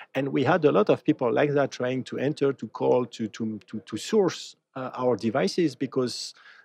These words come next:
there was so much in demand that it was also an easy profit. Uh, we had tutorial on, on the Russian website about how you can buy from our website and resell at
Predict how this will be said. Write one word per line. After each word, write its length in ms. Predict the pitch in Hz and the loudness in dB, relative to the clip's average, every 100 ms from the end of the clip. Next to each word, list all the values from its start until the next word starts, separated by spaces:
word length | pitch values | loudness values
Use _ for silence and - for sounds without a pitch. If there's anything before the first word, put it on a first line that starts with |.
| _ | _
there 120 | 131 | 0
was 220 | 131 127 - | 2 2 0
so 180 | - | 0
much 260 | 151 160 - | 4 4 2
in 120 | 120 | -2
demand 360 | 110 190 180 131 | 2 4 2 -2
that 260 | - 123 | -6 -8
it 120 | 123 - | -8 -2
was 320 | 127 110 - | -2 -2 -8
also 240 | 135 131 139 | -6 0 0
an 140 | 123 | 0
easy 260 | - 156 131 | 0 -2 -2
profit. 520 | - 170 185 156 - - - - - | -2 -2 0 -2 -2 -20 -20 -20 -14
Uh, 180 | - 120 131 | -4 -2 2
we 120 | 143 | 2
had 220 | 139 - | 2 0
tutorial 640 | - 156 185 175 139 127 - | -6 -2 2 4 4 2 -4
on, 160 | 127 123 | -6 -6
on 100 | 123 | -4
the 60 | 117 | 0
Russian 340 | 123 175 156 | 2 2 0
website 480 | 127 156 - 147 127 | 0 0 2 2 2
about 260 | 127 123 117 | 0 -2 -2
how 100 | - | -2
you 140 | 165 143 | 0 0
can 240 | 143 123 | 0 0
buy 320 | 113 143 139 | 2 4 4
from 220 | 127 131 120 | 2 0 4
our 180 | 117 | 6
website 560 | 110 - - 147 135 - _ _ _ _ _ _ _ _ | 6 4 2 2 2 -2 _ _ _ _ _ _ _ _
and 220 | 120 117 | -6 -4
resell 460 | 107 165 - 147 127 - | -2 -2 4 4 4 0
at 160 | 117 | -6